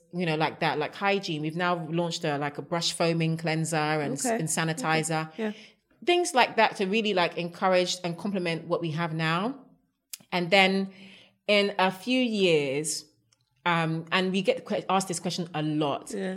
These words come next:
Speaker 1: "How comes you don't do makeup? How comes you don't do makeup?" Because it requires a lot of money.
Speaker 2: Mm, mm.
Speaker 1: And I'm not going to, if I'm gonna do it, I wanna do it Fenty style.
Speaker 2: Mm, mm,
Speaker 1: I'm gonna
Speaker 2: mm.
Speaker 1: come in and I'm gonna show out
Speaker 2: Mm.
Speaker 1: and we're gonna really capture the market.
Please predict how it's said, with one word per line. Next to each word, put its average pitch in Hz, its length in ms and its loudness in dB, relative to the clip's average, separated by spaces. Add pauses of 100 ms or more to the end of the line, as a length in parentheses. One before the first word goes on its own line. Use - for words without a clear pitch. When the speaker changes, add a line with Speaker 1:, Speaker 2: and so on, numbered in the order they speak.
(140)
Speaker 1:
"How 403 200 2
comes 381 200 2
you 359 80 -2
don't 339 180 0
do 330 140 -2
makeup? 285 420 2
How 339 160 0
comes 381 240 -2
you 349 60 -4
don't 320 180 -2
do 330 140 -4
makeup?" 294 500 -2 (420)
Because 180 320 -4
it 170 60 0
requires 165 500 -2
a 143 60 -4
lot 147 340 0
of 139 100 -2
money. 131 460 -6 (160)
Speaker 2:
Mm, 175 360 -4 (220)
mm. 214 100 -8
Speaker 1:
And 190 120 2
I'm 196 220 4
not 247 240 2
going 208 240 4 (120)
to, 165 440 2 (1080)
if 233 140 4
I'm 285 140 4
gonna 247 180 4
do 240 180 4
it, 269 180 6
I 190 80 4
wanna 196 180 2
do 180 160 2
it - 160 2
Fenty 170 320 -2
style. 147 540 -6
Speaker 2:
Mm, 208 380 0 (200)
mm, 214 260 -2
Speaker 1:
I'm 202 280 8
gonna 208 260 4
Speaker 2:
mm. 190 60 -4
Speaker 1:
come 185 240 2
in 170 220 4
and 160 140 -2
I'm 170 240 0
gonna 165 180 2
show 165 320 4
out 151 300 4
Speaker 2:
Mm. 202 300 -4
Speaker 1:
and 151 420 -2
we're 180 160 6
gonna 175 300 2
really 170 520 2
capture - 440 0
the 156 120 0
market. 156 500 -2